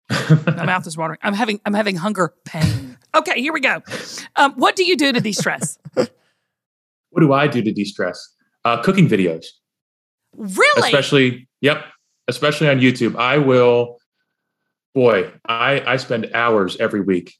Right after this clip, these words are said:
Speaker 1: just watching cooking videos on YouTube and things like that. That for whatever reason, just watching, watching somebody make a dish really helps. Just kinda
Speaker 2: Are you
Speaker 1: relax
Speaker 2: ever
Speaker 1: me.
Speaker 2: gonna make the dish? 'Cause I, look, look,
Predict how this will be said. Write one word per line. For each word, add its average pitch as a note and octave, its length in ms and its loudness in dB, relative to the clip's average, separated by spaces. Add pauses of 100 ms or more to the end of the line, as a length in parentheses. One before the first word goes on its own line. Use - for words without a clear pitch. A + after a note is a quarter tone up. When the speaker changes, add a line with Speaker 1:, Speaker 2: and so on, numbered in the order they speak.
(220)
Speaker 1:
just - 300 0
watching G2+ 680 -2 (360)
cooking G2+ 280 -2
videos F2 420 -6 (240)
on G2+ 180 2
YouTube G2 300 0
and F2+ 100 -4
things F#2 160 -2
like F2 180 0
that. F#2 220 0
That G#2+ 220 0
for A2+ 120 0
whatever C3 280 2
reason, A2+ 300 0
just G#2 220 -6
watching, A2 500 -4 (320)
watching C3 280 0
somebody A#2 360 0
make G#2 240 0
a G2 60 0
dish - 460 -4 (180)
really F#2+ 300 2
helps. F#2 440 -4 (360)
Just - 180 -6
kinda - 100 0
Speaker 2:
Are A#3 60 4
you A3+ 140 0
Speaker 1:
relax - 120 2
Speaker 2:
ever A3+ 140 0
Speaker 1:
me. G3+ 40 -6
Speaker 2:
gonna A3 140 2
make G3 240 -2
the A3+ 80 -6
dish? A3+ 200 0
'Cause A3+ 260 -2
I, B3 280 6
look, B3+ 180 -2
look, G#3+ 260 0